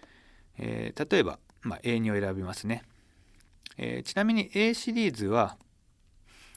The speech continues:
えー、エスエスディー搭載ではないですね。Dシリーズがエスエスディーを搭載したインスタンスになります。じゃあ、二コア三点五ギガメモリを選んで、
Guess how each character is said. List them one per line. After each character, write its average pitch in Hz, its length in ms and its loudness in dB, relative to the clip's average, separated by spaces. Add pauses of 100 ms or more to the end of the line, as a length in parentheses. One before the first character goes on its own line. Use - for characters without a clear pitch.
(460)
え 113 200 -10
ー、 123 40 -2
エ 131 40 -4
ス 170 120 0
エ 170 60 4
ス 165 140 0
デ 165 80 2
ィ 160 60 0
ー - 20 -10
搭 160 140 4
載 92 140 0
で 85 80 -4
は 87 40 -4
な 95 100 -4
い - 40 -8
で - 60 -14
す - 100 -14
ね。 104 80 -10
D 185 220 0
シ - 160 -2
リ 220 120 2
ー 170 60 -2
ズ 165 60 -4
が 196 180 6
エ 117 80 2
ス - 140 0
エ 113 80 4
ス 110 160 -4
デ 101 60 0
ィ 120 60 6
ー - 20 6
を 156 40 2
搭 117 180 2
載 87 240 -8
し - 120 -10
た 135 200 2 (1200)
イ 117 100 -6
ン 107 80 -4
ス - 80 -8
タ 92 120 -8
ン 98 60 -12
ス - 120 -8
に 139 80 -4
な 101 120 -4
り - 80 -14
ま - 120 -16
す。 - 240 -14
じ - 100 -10
ゃ 110 40 -4
あ、 - 20 -4
二 117 140 0
コ 170 180 2
ア 175 60 4
三 190 240 0
点 - 340 -8
五 107 140 -4
ギ 104 120 0
ガ 120 120 2
メ 120 120 0
モ 107 100 -2
リ 80 100 -6
を 80 80 -6
選 85 140 -8
ん 82 120 -12
で、 127 160 0